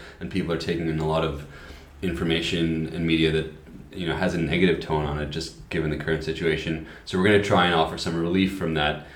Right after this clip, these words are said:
and we're gonna continue with the episode list that we had before and still talk about our experiences and our stories of dating. But today we actually wanted to focus on something that was very timely and appropriate, which is, what does dating look like in this new age of social isolation and social distancing?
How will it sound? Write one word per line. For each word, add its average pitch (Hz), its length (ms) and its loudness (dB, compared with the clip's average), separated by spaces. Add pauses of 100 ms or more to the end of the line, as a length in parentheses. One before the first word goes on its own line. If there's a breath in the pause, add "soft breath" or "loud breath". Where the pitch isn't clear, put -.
(120 loud breath)
and 80 180 -4
we're 80 60 -4
gonna 82 140 -2
continue 92 380 2
with 82 180 -2
the 85 100 4
episode 82 360 0
list 80 200 -2
that 82 80 -2
we 78 120 -2
had 71 180 0
before 73 260 -6
and 71 80 -4
still 76 160 -6
talk 71 220 -4
about 71 160 -4
our 71 60 -2
experiences 73 540 -6
and 69 100 -2
our 69 60 -4
stories 78 320 -4
of - 100 -8
dating. 117 360 4 (240 loud breath)
But 98 160 -2
today 143 320 10
we 110 120 10
actually 101 240 6
wanted 92 200 4
to - 60 -10
focus 90 360 -2
on 85 360 -2 (180 loud breath)
something 98 300 0
that 90 100 0
was 90 100 -2
very 85 260 0
timely 85 320 0
and 82 100 0
appropriate, 90 420 0
which - 160 -2
is, - 160 -2
what 82 380 0
does 95 220 -2
dating 85 320 2
look 90 180 -2
like 78 220 0
in 85 140 -2
this 80 180 -4
new 82 280 -2
age 78 400 0
of 76 180 -6
social 78 500 0
isolation 71 760 -2
and 78 140 -6
social - 300 -4
distancing? - 520 -8